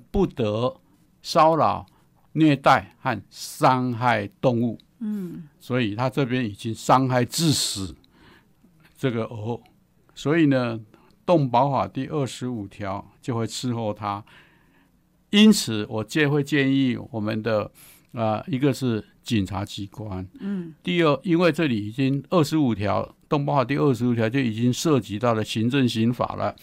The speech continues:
Speaker 2: 嗯。
Speaker 1: 因此，警察机关就要涉入了哈。那第二个，我们动保主管机关，台北市动保处更要积极的去侦办，
Speaker 2: 是。
Speaker 1: 把这个抓出来啊，不然的话，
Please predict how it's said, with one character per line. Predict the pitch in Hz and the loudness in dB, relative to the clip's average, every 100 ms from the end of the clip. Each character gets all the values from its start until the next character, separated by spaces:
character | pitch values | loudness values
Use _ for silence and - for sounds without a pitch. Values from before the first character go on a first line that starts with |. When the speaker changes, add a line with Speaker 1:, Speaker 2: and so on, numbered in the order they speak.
| - | -6
Speaker 2:
嗯。 | 214 185 - | -4 -4 -4
Speaker 1:
因 | 127 143 | 2 2
此， | 135 | 2
警 | 104 104 | -2 -2
察 | 95 107 | -2 -2
机 | - | -2
关 | 110 117 | 0 0
就 | 113 | 0
要 | 113 | -2
涉 | 107 - 107 | -2 -4 -4
入 | 98 104 95 | -2 -4 -6
了 | - | -8
哈。 | - 101 - - - - - | -4 -4 -4 -20 -20 -20 -4
那 | 139 | -2
第 | 147 214 190 | 0 2 2
二 | |
个， | 151 117 - - | 2 0 -2 -8
我 | 110 | -4
们 | 110 120 120 | -2 -4 2
动 | 180 147 120 101 | 4 4 2 -2
保 | - 90 80 82 | -2 -2 -4 -10
主 | - 110 | -6 -4
管 | 117 90 | -2 -2
机 | 80 107 | -4 -4
关， | 107 101 | -4 -2
台 | 110 123 | 0 0
北 | 131 95 | 0 -4
市 | - - | -6 -8
动 | 117 120 104 | -4 -2 -2
保 | 92 85 90 | -4 -6 -6
处 | - 139 104 - - _ _ | -4 -4 -4 -8 -20 _ _
更 | - 151 | 0 4
要 | 131 135 113 | 4 4 0
积 | - 147 147 151 143 | 0 6 8 8 6
极 | - 101 101 | 0 -4 -2
的 | 107 | -4
去 | - 110 | -4 -6
侦 | 120 113 | -2 -2
办， | 117 113 - | 0 -2 -4
Speaker 2:
是。 | - - 190 | -16 -12 -2
Speaker 1:
把 | 160 110 113 | 4 6 4
这 | 160 | 0
个 | 147 131 | 0 0
抓 | - 147 151 | 2 6 6
出 | 151 165 | 6 2
来 | 127 92 104 - _ _ | 2 2 -2 -10 _ _
啊， | - 123 104 - - | 0 2 2 0 -2
不 | 190 | 6
然 | 170 139 | 8 8
的 | 151 | 8
话， | 160 117 | 6 4